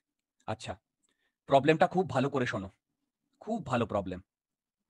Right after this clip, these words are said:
ধরো এখানে এটা বাঁধা আছে, আহা।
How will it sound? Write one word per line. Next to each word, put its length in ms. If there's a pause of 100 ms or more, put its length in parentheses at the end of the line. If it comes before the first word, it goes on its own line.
(3750)
ধরো 180
এখানে 200
এটা 160
বাঁধা 200 (100)
আছে, 140 (280)
আহা। 160